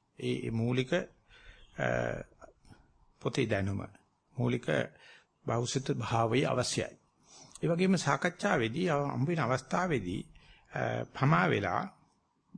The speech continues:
කෝල වෙලා, කෝඩු වෙලා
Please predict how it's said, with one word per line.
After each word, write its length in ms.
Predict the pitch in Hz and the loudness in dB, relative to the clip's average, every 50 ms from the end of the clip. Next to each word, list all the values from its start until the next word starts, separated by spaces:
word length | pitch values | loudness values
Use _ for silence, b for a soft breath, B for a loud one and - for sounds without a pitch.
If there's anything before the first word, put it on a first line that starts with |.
| - - - | -20 -20 -12
කෝල 280 | - - 135 135 147 160 | -2 2 4 6 6 6
වෙලා, 380 | 165 147 120 95 95 85 - - - - - _ _ _ _ _ _ _ _ _ _ _ | 6 4 2 2 0 -2 -2 -4 -6 -8 -12 _ _ _ _ _ _ _ _ _ _ _
කෝඩු 320 | - 143 143 151 156 151 160 | 0 2 4 4 6 6 6
වෙලා 360 | 151 127 101 92 87 - - | 6 4 4 2 0 0 -2